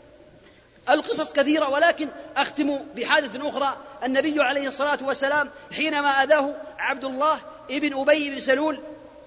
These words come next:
عليه ما يستحق من الله عز وجل، آذاه عليه الصلاة والسلام في أهله وماله وكلامه وأفعاله وأخلاقه، وصبر عليه صلوات الله وسلامه عليه. فجاء عمر بن الخطاب إلى النبي عليه الصلاة والسلام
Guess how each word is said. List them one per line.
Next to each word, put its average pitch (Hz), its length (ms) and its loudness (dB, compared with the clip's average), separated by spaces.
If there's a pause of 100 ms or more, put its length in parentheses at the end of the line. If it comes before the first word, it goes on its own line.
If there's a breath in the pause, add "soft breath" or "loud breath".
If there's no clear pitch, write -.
(100)
عليه 277 320 4
ما 302 160 4
يستحق 262 380 -2
من 269 120 -4
الله 262 340 0
عز 254 200 -2
وجل، 277 300 -2 (300 loud breath)
آذاه 262 580 6 (320)
عليه 262 240 0
الصلاة 262 380 0
والسلام 262 480 -2
في 262 200 -6
أهله 262 480 -4 (200 loud breath)
وماله 269 680 2
وكلامه 269 760 0
وأفعاله 262 720 2
وأخلاقه، 262 720 -2 (260 loud breath)
وصبر 302 420 4
عليه 247 320 0
صلوات 262 420 0
الله 254 280 -2
وسلامه 262 460 -4
عليه. 294 200 -2 (260 loud breath)
فجاء 240 240 2
عمر 254 260 -2
بن 240 80 -8
الخطاب 262 420 -2 (260 loud breath)
إلى 240 120 4
النبي 262 360 0
عليه 247 220 0
الصلاة 254 320 -2
والسلام 262 420 -2